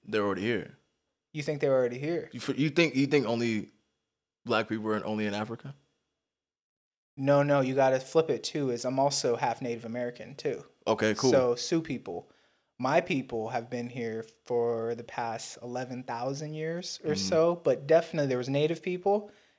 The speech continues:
Speaker 2: and then I think white people got here, had the fucking icky covid,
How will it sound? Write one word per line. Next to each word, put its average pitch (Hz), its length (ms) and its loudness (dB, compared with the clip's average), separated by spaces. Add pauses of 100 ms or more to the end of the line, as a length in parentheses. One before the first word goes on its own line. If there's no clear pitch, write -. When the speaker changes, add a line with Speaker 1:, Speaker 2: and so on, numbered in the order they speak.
Speaker 2:
and 120 140 -6
then 123 80 -2
I 131 80 0
think 160 220 0
white 202 220 8
people 143 260 0
got 123 240 0
here, 120 400 -4 (540)
had 139 320 2
the 151 60 2
fucking 156 460 2
icky 160 320 -4
covid, 139 600 4